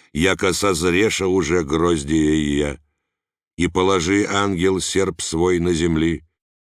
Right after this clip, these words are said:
и обере виноград земский, и вложи в точила великие ярости Божия.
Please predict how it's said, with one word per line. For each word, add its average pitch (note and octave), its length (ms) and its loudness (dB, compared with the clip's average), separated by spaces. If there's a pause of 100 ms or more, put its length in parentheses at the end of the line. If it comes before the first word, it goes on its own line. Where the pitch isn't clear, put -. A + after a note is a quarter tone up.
(140)
и F#2+ 120 2
обере F#2+ 520 2
виноград G2 580 0
земский, F2 720 -4 (360)
и G#2+ 100 2
вложи A2 500 2
в - 100 -8
точила A2 520 0
великие G2+ 760 0 (220)
ярости E2 800 0
Божия. B1+ 560 -2